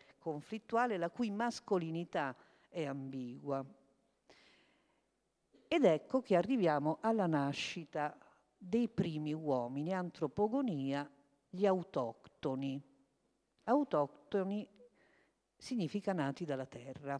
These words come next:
Spartoi, seminati, autoctoni. Però attenzione, la terra non è più la dea Gaia.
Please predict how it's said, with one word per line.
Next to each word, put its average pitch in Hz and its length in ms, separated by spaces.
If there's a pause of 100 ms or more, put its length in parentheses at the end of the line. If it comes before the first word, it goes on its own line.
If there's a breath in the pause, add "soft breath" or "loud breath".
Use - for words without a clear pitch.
(680)
Spartoi, 175 880
seminati, 147 1000
autoctoni. 156 1000 (380 loud breath)
Però 285 180
attenzione, 165 960 (1080 soft breath)
la 240 160
terra 262 360
non 185 160
è 185 100
più 294 280
la 196 140
dea 170 360
Gaia. 131 800